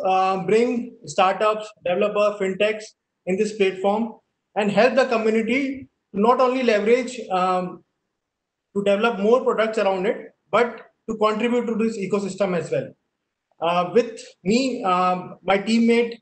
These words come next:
uh, Mister Ayman is also there. So, uh, what we'll do, we'll first start with the video about the platform.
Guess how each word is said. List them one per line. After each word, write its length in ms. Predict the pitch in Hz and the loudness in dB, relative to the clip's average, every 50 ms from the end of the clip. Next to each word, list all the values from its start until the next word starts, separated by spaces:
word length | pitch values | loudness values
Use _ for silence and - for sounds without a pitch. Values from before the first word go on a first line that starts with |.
| _ _ - | _ _ -4
uh, 240 | 175 170 170 170 170 | -2 -2 0 -2 -2
Mister 260 | 175 175 175 - 196 | -4 -6 -4 -2 -2
Ayman 340 | 190 180 175 175 190 208 220 | 0 0 0 0 0 0 0
is 100 | 220 214 | 0 2
also 260 | 196 196 190 190 226 | 2 2 0 0 -2
there. 300 | 214 190 180 190 226 - - - _ _ _ _ | -2 0 0 0 -2 -4 -6 -12 _ _ _ _
So, 440 | - 202 208 220 220 214 220 220 - _ _ _ _ _ - - | 0 2 4 4 4 2 0 -6 -10 _ _ _ _ _ -4 -2
uh, 260 | 180 175 180 175 165 - - _ _ _ _ _ _ - | 0 0 0 0 -2 -6 -12 _ _ _ _ _ _ 0
what 240 | 185 214 240 233 | 2 2 2 2
we'll 200 | 233 240 247 233 | 0 -2 0 0
do, 180 | 214 240 262 269 | 0 0 0 0
we'll 160 | 247 247 233 | -2 -4 -4
first 280 | - - 226 226 - 240 220 | -2 -2 -2 0 -2 -4 -2
start 340 | - 220 202 214 226 208 | 2 2 4 4 2 0
with 140 | 220 220 214 | 0 0 0
the 80 | 220 196 | 0 -2
video 340 | 175 185 190 185 214 233 220 | -2 -2 -2 2 2 2 2
about 260 | 196 208 208 202 202 | 2 0 0 0 0
the 120 | 208 202 | -2 -2
platform. 480 | - 180 180 175 175 190 196 - - | -2 -2 -4 -2 0 0 0 0 -2